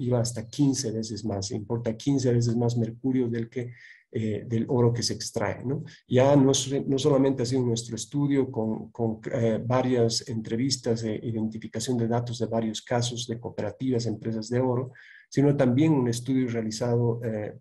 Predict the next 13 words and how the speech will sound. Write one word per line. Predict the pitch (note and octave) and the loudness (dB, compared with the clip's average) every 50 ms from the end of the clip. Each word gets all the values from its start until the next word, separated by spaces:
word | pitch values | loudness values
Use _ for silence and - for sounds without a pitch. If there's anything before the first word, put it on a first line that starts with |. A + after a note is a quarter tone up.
| _ - | _ -4
por | A#2 A#2 A2+ | -2 0 2
el, | A2+ A2+ A2 A2 A2 | 2 0 0 -2 -4
eh, | - A#2 A2 G#2+ G#2 A2 | -4 -4 -4 -4 -6 -8
G | - - B2+ A#2+ A#2+ | -8 -8 -8 -6 -2
T | B2 B2+ | 0 0
I, | C3+ D#3+ D3 | 2 2 4
un | C3 A#2+ | 6 6
organ-, | A2 A2 A2+ A2+ A2 - - | 4 4 2 0 -2 -2 -4
un, | B2 A#2+ A#2+ A#2 A#2+ A#2+ - - - _ | -2 0 2 2 0 -2 -4 -10 -10 _
un | - B2+ A#2 A#2+ | -6 -6 -4 -2
consorcio | A#2+ A#2 A#2 A#2 B2+ B2+ B2 B2 - B2 | 0 0 0 2 0 0 0 0 0 0
de | A#2 | 0
organizaciones | A2+ A2+ A2+ A2 A2 A2 A#2 A2 - B2+ B2+ B2 B2 A#2 A#2 - | 0 0 0 -2 -2 -2 -2 -4 -2 0 0 2 2 2 0 -2